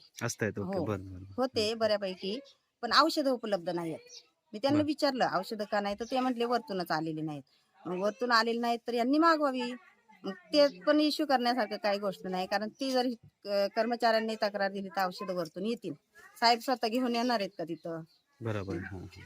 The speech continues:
Speaker 2: म्हणजे आपण आपलं काम जर
Speaker 1: थोडक्यात एकंदरीत तुम्हाला असं म्हणायचं आहे की याच्यामध्ये साहेबाचा काही रोल नाही, जे आरोप होत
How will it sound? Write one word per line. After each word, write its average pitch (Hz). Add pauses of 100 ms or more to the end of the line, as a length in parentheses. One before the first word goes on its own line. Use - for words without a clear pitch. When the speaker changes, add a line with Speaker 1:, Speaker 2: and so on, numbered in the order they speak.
Speaker 2:
म्हणजे 190
आपण 254
आपलं 247
काम 269
जर 269
Speaker 1:
थोडक्यात 196
एकंदरीत 208
तुम्हाला 190
असं 185
म्हणायचं 175
आहे 202
की 196
याच्यामध्ये 180
साहेबाचा 165
काही 180
रोल 170
नाही, 147
जे 143
आरोप 156
होत 160